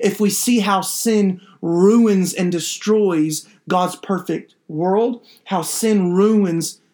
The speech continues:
and destroys people, can we acknowledge it? But here is this, can we repent of it and forsake it?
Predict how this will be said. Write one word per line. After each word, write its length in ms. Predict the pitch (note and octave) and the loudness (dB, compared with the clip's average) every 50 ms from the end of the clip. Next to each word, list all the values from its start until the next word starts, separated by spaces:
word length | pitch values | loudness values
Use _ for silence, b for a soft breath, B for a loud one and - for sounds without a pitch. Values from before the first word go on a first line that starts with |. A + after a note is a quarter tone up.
| _ _ _ | _ _ _
and 100 | - F#3 | -4 -4
destroys 480 | F3+ E3 - - - F3+ E3 E3 D#3+ - | -4 -4 -6 -8 -6 -4 -4 -4 -6 -8
people, 720 | - - - A#3+ B3 C4 C4 C4 F3 D3 C#3 C#3 D3+ - _ _ _ _ _ _ _ _ _ _ _ _ _ _ _ _ _ _ _ _ - | -10 -6 -2 0 0 0 0 -2 -2 -4 -4 -4 -8 -12 _ _ _ _ _ _ _ _ _ _ _ _ _ _ _ _ _ _ _ _ -10
can 260 | - - A#3 A#3+ A#3 | -4 0 2 2 2
we 80 | A3 A3 | 2 2
acknowledge 680 | G#3+ F#3 F#3 F#3 G3+ G#3 A3+ A#3+ A#3+ A3 E3+ D3+ D3+ | 0 2 2 2 2 2 2 2 0 0 -2 -2 -4
it? 260 | D3+ C#3+ C#3 A2+ - _ _ _ _ _ _ _ _ _ _ _ _ | -4 -4 -4 -8 -12 _ _ _ _ _ _ _ _ _ _ _ _
But 120 | - G#3 - | -6 -6 -4
here 300 | - - B3 B3 A#3+ G#3+ | -2 0 0 2 2 2
is 220 | F3+ D#3 D#3 D#3 | 0 0 -4 -6
this, 600 | F3 F#3+ C#4+ C4 A3+ F#3+ F3 F3 - - - - B B B B B B _ | -4 0 2 2 2 2 2 -2 -2 -4 -6 -6 B B B B B B _
can 280 | - - A#3+ A#3 A3 G#3 | -4 0 2 2 4 4
we 120 | G3 F#3 | 2 2
repent 520 | E3 D3+ C3+ - - - A#3 B3 A3+ - G#3+ | 0 -2 -6 -6 -2 0 2 2 2 2 0
of 180 | E3+ D#3 D3 | -2 -2 -4
it 200 | D3+ D3+ - - - _ _ _ _ | -6 -6 -8 -12 -18 _ _ _ _
and 160 | - F3+ D#3 - | -6 -6 -6 -6
forsake 560 | D#3+ D3 - - - - A#3 A#3+ A3 - - | -6 -8 -6 -4 -2 0 0 0 0 -2 -6
it? 400 | - - _ _ - - - | -12 -12 _ _ -20 -20 -20